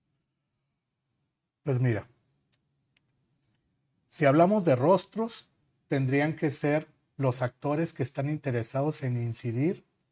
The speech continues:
en estas latitudes. Por ejemplo, el último ejercicio, como te decía, un colectivo de colectivos, nos hemos topado, los, los proyectos anteriores era juntar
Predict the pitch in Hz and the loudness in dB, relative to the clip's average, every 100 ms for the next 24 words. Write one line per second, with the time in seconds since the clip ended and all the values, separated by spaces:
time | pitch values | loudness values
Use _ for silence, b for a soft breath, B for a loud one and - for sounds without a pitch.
0 | _ - 131 127 127 131 123 123 120 - | _ -6 -2 -2 -2 -4 -4 -8 -12 -14
1 | 104 - _ _ _ _ _ _ _ _ | -18 -20 _ _ _ _ _ _ _ _
2 | _ _ 131 120 139 127 127 135 135 151 | _ _ -4 -2 -2 -2 0 0 0 -2
3 | 143 139 123 160 151 156 - 120 113 120 | -2 -4 -6 -6 -6 -8 -6 -8 -4 -4
4 | 113 - 131 - 143 131 139 131 147 131 | -4 -2 -2 -2 -6 -2 -2 -2 -4 -4
5 | 135 123 123 113 - 143 135 143 - _ | -4 -4 -6 -8 -4 -4 -4 -6 -12 _
6 | _ _ _ _ _ _ _ _ _ _ | _ _ _ _ _ _ _ _ _ _
7 | _ _ _ _ _ - 147 131 151 151 | _ _ _ _ _ -8 -4 -2 0 -2
8 | 151 - - 147 135 143 147 - _ _ | -2 -4 0 4 6 4 -2 -10 _ _
9 | _ _ _ _ - 165 143 - 151 135 | _ _ _ _ -2 0 0 0 0 0
10 | 160 156 156 - 165 151 143 143 156 156 | 2 2 2 0 0 2 2 2 2 2
11 | 151 - 151 131 139 135 139 | 2 2 -2 0 4 4 2